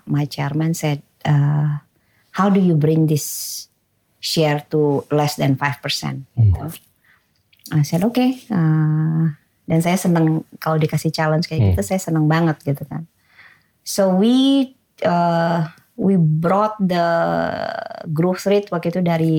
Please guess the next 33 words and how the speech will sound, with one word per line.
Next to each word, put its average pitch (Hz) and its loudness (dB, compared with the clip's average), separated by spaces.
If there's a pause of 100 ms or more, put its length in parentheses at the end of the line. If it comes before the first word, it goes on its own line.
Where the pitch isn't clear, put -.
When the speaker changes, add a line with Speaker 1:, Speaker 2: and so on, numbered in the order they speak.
(640)
Speaker 1:
single 165 0
digit 165 0
into 160 0
like 151 -2
twenty 160 -2
percent 160 -2
every 156 0
year 151 2
gitu. 131 -10 (300)
And - 0
Speaker 2:
Wow. 107 4
Speaker 1:
then 160 2 (240)
brought 156 0
down 160 2
the 147 0
share 147 -2 (180)
Speaker 2:
Hmm, 98 4 (160)
of 95 0
the 101 0
Speaker 1:
pada - -8 (280)
Speaker 2:
competitor. 90 2
Speaker 1:
saat - -2
itu 170 -2
competitor 160 -2
sampai 165 -2
ke 165 -2
di 156 2
bawah 151 2
lima 156 -4
persen 165 -4
in 208 2
one 202 2
year. 151 0